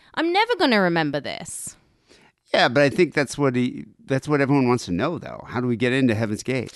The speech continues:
Speaker 1: And plus, you could be like, "How and when Heaven's Gate may be entered." Um, that could be, like, a porno film.
Speaker 2: Well, why don't you just call it
Speaker 1: <gasps> My porno name is gonna be Heaven's Kate.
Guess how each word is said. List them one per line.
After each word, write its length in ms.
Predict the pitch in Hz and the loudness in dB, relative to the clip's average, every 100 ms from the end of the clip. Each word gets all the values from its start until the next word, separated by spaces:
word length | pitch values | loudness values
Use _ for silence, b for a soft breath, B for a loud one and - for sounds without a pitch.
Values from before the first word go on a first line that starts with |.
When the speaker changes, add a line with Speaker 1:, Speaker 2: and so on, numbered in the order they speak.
| B B | B B
Speaker 1:
And 100 | 233 | 2
plus, 300 | 285 294 - | 4 2 0
you 80 | 247 | -2
could 180 | 285 233 | -2 0
be 120 | 233 | 2
like, 180 | 208 - | 2 0
"How 260 | - 220 220 | 0 2 2
and 80 | 220 | 2
when 180 | 190 185 | 0 0
Heaven's 360 | 190 180 175 | -2 -2 -4
Gate 260 | - 160 147 | -2 -2 0
may 160 | 156 156 | -2 -2
be 120 | 147 | -2
entered." 580 | 196 208 160 104 190 - - b b b - | -2 -4 -6 -6 -6 -8 -10 b b b 0
Um, 340 | 160 156 151 - | 2 2 0 -4
that 260 | 170 - | -2 -2
could 160 | - 202 | -2 -4
be, 140 | 180 | -4
like, 340 | 151 131 131 - | -4 -6 -10 -16
a 20 | - | -18
porno 400 | - 143 135 151 | -14 -10 -10 -12
film. 240 | - - | -14 -4
Speaker 2:
Well, 160 | 170 196 | -4 -4
why 140 | - 180 | 0 2
don't 100 | 214 | 2
you 80 | 165 | 2
just 240 | 180 339 | 0 2
call 240 | 480 143 | 4 4
it 160 | 127 - | 4 6
Speaker 1:
<gasps> 100 | 247 | 6
My 60 | 294 | 6
porno 380 | 247 226 262 | 6 6 6
name 200 | 262 196 | 4 2
is 100 | 180 | 0
gonna 180 | - 175 | 0 0
be 100 | 170 | 0
Heaven's 480 | 160 185 165 165 156 | -2 -4 -2 -2 -4
Kate. 480 | - 160 151 135 | -8 -6 -6 -6